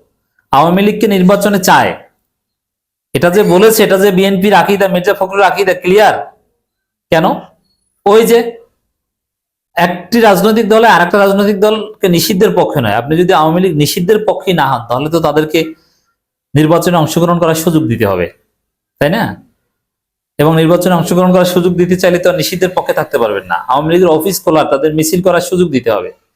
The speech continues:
তাই বিএনপি আওয়ামী লীগের অফিস খুলে দেওয়ার পক্ষে, কারণ তাদেরকে নির্বাচনে চায়, তাদেরকে নিষিদ্ধের পক্ষে নয়। নিষিদ্ধের পক্ষে না হলে তো আপনি তাদের অধিকার,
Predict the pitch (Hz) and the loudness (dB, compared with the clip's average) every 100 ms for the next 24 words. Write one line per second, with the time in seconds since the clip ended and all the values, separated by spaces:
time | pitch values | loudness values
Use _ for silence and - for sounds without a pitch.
0 | _ _ _ - 151 180 196 180 220 170 | _ _ _ -4 0 0 0 0 2 2
1 | 160 170 180 185 147 147 160 175 156 135 | 2 2 2 2 0 -2 -4 -2 0 0
2 | - 101 - - - _ _ _ _ _ | -2 -6 -8 -20 -20 _ _ _ _ _
3 | 226 240 240 254 262 254 254 247 254 180 | -2 2 2 2 2 2 2 2 2 0
4 | 139 135 165 202 208 220 - 208 226 180 | 0 0 0 0 0 0 0 2 2 0
5 | 175 156 117 95 _ _ - 160 202 202 | -2 -2 -2 -6 _ _ -4 0 2 2
6 | 233 214 - 226 202 208 220 208 202 190 | 2 0 0 2 2 2 2 2 0 0
7 | 208 208 196 196 185 185 196 | 0 0 2 2 2 0 -2